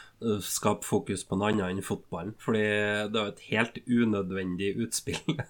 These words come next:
<laughs> eh, som ingen ba om, eh, som bare skaper bråk, og, eh, når liksom kulturministeren går ut og,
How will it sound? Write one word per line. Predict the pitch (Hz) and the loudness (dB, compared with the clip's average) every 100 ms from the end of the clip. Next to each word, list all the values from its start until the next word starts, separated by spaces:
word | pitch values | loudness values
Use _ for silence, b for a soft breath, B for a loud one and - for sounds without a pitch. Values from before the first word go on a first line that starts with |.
| 185 | 0
<laughs> | - 220 220 165 | -2 -4 -2 4
eh, | 120 113 113 | 6 6 6
som | 107 117 - | 6 6 8
ingen | 120 107 101 | 8 8 6
ba | 101 104 | 6 8
om, | 131 160 160 - | 8 4 0 2
eh, | 123 117 117 117 117 | 4 6 6 6 4
som | 127 120 | 6 6
bare | 123 101 98 101 101 | 6 4 0 0 0
skaper | - 117 117 104 | 2 2 2 0
bråk, | 95 101 101 151 156 | -2 0 4 2 2
og, | 120 117 113 113 B B B | 2 4 4 2 B B B
eh, | - 113 113 107 107 92 - - | 0 2 4 4 0 -6 -8 -6
når | 98 113 113 | 2 4 6
liksom | 117 104 101 | 4 4 0
kulturministeren | - - - 117 98 92 92 90 - - 98 110 110 | 2 2 2 2 4 2 0 0 -2 -2 -2 -2 2
går | 117 101 | 2 2
ut | 95 | 2
og, | 104 104 107 | 0 0 0